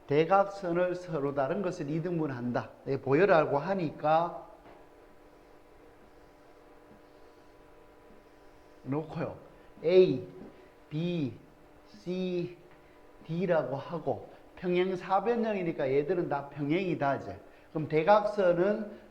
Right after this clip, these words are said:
서로 다른 것을 이등분한다라는 말이 뭐야? 이렇게 가면 이 길이하고 이 길이도 같고 얘하고 같다라는 것을 보여야 되겠죠.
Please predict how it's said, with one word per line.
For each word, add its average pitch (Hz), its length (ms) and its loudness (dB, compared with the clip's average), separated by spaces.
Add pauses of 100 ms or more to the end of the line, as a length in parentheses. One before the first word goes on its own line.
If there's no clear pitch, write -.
(140)
서로 151 220 4
다른 147 320 2
것을 175 380 -2
이등분한다라는 151 1040 0
말이 139 400 0
뭐야? 120 260 -6 (580)
이렇게 170 680 -4
가면 160 540 -2 (4000)
이 185 160 -6
길이하고 190 640 2
이 147 100 -2
길이도 151 360 -2
같고 - 600 -10 (640)
얘하고 160 540 0
같다라는 143 920 -4
것을 175 440 -2
보여야 135 520 4
되겠죠. 127 480 -8